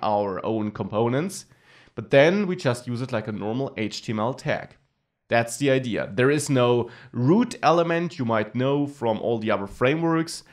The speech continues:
where the framework then def-, uh, basically hooks in. No, we just use our own element. Now let's have a look at that component in the source code. As I said, we have the add component decorator like in Angular,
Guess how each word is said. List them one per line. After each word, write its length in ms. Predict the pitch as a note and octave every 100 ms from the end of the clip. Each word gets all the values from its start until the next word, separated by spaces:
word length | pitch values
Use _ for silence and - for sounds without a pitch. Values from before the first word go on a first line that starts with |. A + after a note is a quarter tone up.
| -
where 180 | A#2 A2+
the 120 | A2
framework 540 | - A#2 B2+ A#2+ A#2+
then 160 | A2+ G#2+
def-, 360 | G#2 A2 A2
uh, 280 | G#2 D#2+ F2
basically 400 | F2+ A2 A2 G#2+
hooks 340 | F#2 A#2 A2+ F2+
in. 340 | B2+ G3+ G#3 - - -
No, 240 | F3 - -
we 120 | B2+
just 340 | C#3+ E3+ -
use 280 | A2+ A2+ A2+ _ -
our 180 | A2 G2
own 320 | F#2+ G#2 G#2+ _ -
element. 460 | C#3 A#2 D#2 - - _ _ _ -
Now 100 | A2+
let's 140 | A2+
have 120 | C3
a 40 | C3
look 220 | E3+ E3+
at 100 | -
that 160 | A2+ -
component 460 | A2 A2 A#2+ A#2
in 80 | G#2
the 80 | G#2+
source 300 | D3 D#3 D3+
code. 300 | - F#2+ - _ _ _ _ _ _ -
As 120 | G2
I 100 | G2+
said, 360 | - C#3+ C#3 - - -
we 80 | -
have 140 | D#3
the 140 | B2+ A2+
add 180 | C3 -
component 400 | C3+ A2+ A2 F#2
decorator 540 | A#2+ F3 F3 E3+ D#3+
like 220 | A2+ G#2
in 80 | -
Angular, 540 | - C#3 F#3 G#3 A3